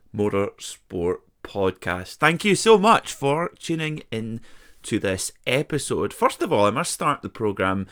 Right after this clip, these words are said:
with an apology for those who were regular listeners to the Peter Mackay Motorsport Podcast.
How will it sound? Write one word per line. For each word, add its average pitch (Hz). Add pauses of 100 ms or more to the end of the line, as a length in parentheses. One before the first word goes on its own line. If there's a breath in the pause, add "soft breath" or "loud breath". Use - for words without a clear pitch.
(300 loud breath)
with 104
an 113
apology 156
for 117
those 135
who 127
were 117
regular 151
listeners 113
to 123
the 107
Peter 104
Mackay 101
Motorsport 104
Podcast. 107